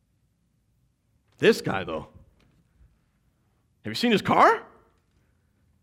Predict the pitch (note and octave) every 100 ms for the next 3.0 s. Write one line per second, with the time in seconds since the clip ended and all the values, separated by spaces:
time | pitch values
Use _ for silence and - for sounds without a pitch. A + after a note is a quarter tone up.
0 | _ _ F3+ F#3+ G3+ A3+ B3 C4+ F3 G3
1 | C3 G3+ B3 C4 C#4+ D4+ - F3+ F3 -
2 | A#3 G#3+ G3+ D#3 E3+ C#4 D4 C#4+ -